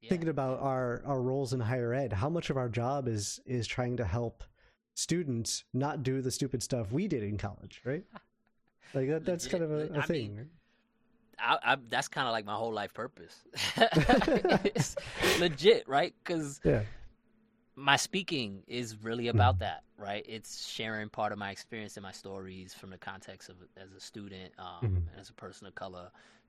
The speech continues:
Speaker 1: to help others hopefully avoid some of those mistakes or change their life from their
Speaker 2: Mm-hmm.
Speaker 1: current point, um, moving forward.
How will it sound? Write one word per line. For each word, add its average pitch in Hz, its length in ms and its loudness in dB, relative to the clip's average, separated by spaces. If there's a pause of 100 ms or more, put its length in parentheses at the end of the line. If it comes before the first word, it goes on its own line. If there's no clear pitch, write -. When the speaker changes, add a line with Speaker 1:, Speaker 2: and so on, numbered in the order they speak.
Speaker 1:
to 107 100 -12
help 98 320 -6
others 98 420 -6
hopefully 92 540 -12
avoid 98 340 -10
some 95 180 -12
of 95 80 -14
those 92 220 -14
mistakes 92 460 -16
or 92 60 -12
change 101 720 -10 (100)
their 98 220 -14
life 92 500 -16 (220)
from 101 260 0
their 87 140 2
Speaker 2:
Mm-hmm. - 0 -
Speaker 1:
current 95 360 -10
point, 92 360 -14 (120)
um, 90 480 -14 (220)
moving 95 240 -16
forward. 127 400 -6